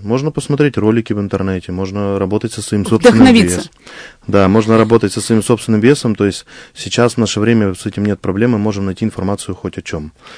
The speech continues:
Speaker 1: То есть очень много разных рычагов, как мы можем запустить вот эту вот цепочку активности. Но первое, ещё раз, это привычка, и это надо начать с малого обязательно.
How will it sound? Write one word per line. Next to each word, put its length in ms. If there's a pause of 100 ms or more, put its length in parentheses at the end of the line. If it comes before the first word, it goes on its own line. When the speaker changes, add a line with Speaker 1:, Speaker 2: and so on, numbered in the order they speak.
(160)
Speaker 1:
То 80
есть 200
очень 300
много 540
разных 420
рычагов, 400
как 180
мы 100
можем 480 (360)
запустить 640
вот 140
эту 180
вот 160
цепочку 440
активности. 400
Но 100
первое, 540
ещё 200
раз, 180
это 140
привычка, 600 (440)
и 280
это 220
надо 200
начать 260
с 80
малого 300
обязательно. 400